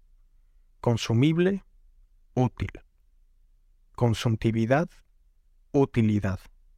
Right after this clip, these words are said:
Así de simple. Y a esta determinación, para hablar como Hegel,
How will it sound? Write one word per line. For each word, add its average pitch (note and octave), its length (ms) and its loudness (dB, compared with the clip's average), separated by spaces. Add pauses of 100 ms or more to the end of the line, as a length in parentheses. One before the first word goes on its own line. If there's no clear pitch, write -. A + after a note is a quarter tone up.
(680)
Así B2+ 320 0
de B2 80 0
simple. - 500 -4 (2750)
Y C3 140 4
a B2+ 140 4
esta D3+ 260 0
determinación, B2+ 1000 0 (480)
para A2 200 0
hablar B2 300 0
como C#3 300 0
Hegel, C3 420 -2